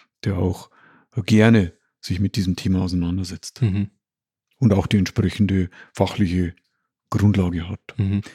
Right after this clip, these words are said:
Speaker 1: Das Problem ist halt oft, wie man in den Wald hineinruft, so kommt's heraus. Also da
Speaker 2: Ja.
Speaker 1: kommen manchmal, kommen Leute halt mit grausamen Umbauten an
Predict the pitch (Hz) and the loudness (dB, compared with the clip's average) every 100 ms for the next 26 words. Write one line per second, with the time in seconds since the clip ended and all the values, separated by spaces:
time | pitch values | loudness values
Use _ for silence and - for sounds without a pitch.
0 | - - - - 117 117 156 143 131 120 | -20 -10 -2 2 4 6 6 6 4 2
1 | 127 131 - - _ _ _ _ _ _ | 0 -2 -6 -16 _ _ _ _ _ _
2 | - 120 131 120 117 113 107 113 123 110 | 0 4 6 6 4 2 0 -2 -2 0
3 | 107 110 135 131 - - - 110 - 110 | 0 2 0 0 -4 -6 -2 -2 0 -2
4 | 104 117 101 98 104 110 110 110 131 127 | 0 0 0 -2 0 2 4 6 6 4
5 | 120 127 135 127 - 123 113 104 123 123 | 2 0 0 0 0 0 2 0 -2 -2
6 | 123 123 110 - 107 117 127 120 110 123 | -2 -2 -6 -2 -2 0 2 2 2 2
7 | 143 135 131 - 135 127 147 | 2 2 0 -2 0 0 0